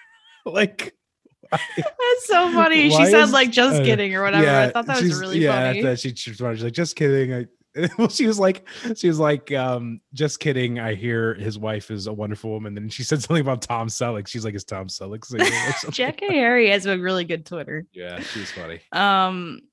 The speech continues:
Speaker 2: I was
Speaker 1: Uh,
Speaker 2: confused by this since, like, he hated his role in Thor. I was like, "Why would you do another stupid?"
Speaker 1: He must be getting that
Speaker 2: What the hell is
Speaker 1: fucking
Speaker 2: Knuckles?
Speaker 1: cash.
Speaker 2: I don't know anything about Sonic,
Speaker 1: How does he
Speaker 2: so.
Speaker 1: hate his role in Thor when he's in Suicide Squad? Like,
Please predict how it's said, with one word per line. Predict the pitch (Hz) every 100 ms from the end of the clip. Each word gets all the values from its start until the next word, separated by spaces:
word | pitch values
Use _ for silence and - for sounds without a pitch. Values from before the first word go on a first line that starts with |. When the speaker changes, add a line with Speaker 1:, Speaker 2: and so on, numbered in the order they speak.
| _ _ _ _ -
Speaker 2:
I |
was | 381 -
Speaker 1:
Uh, |
Speaker 2:
confused | 480 240 247 247
by | 269
this | 269 285
since, | 247 240
like, | 214 208
he | 220
hated | 208 190 196
his | 220 208 202 185 - - -
role | 190 196 202
in | 190 196
Thor. | - 180 208 220
I |
was | 202
like, | 208 -
"Why | 180
would | 240
you | 254
do | 240
another | 214 190 202
stupid?" | - - 202 190 196 180 175 -
Speaker 1:
He | 117
must | 101 117
be | 127
getting | 120 120 113
that | 120
Speaker 2:
What | 269
the | 392
hell | 440
is | 427
Speaker 1:
fucking | 254
Speaker 2:
Knuckles? | 240 277 226 208 208
Speaker 1:
cash. | 240
Speaker 2:
I |
don't | 294
know | 277
anything | 214 208 202
about | 185 156 -
Sonic, | 151 127
Speaker 1:
How | 226 339
does | 294
he | 285
Speaker 2:
so. | -
Speaker 1:
hate | 160 180
his | 160
role | 123 143 151 139
in | 123
Thor | - 113 110 127 120
when | 110
he's | 107 101
in | 120 113 95
Suicide | - - 107 98 - - -
Squad? | - - - - -
Like, | - 85 80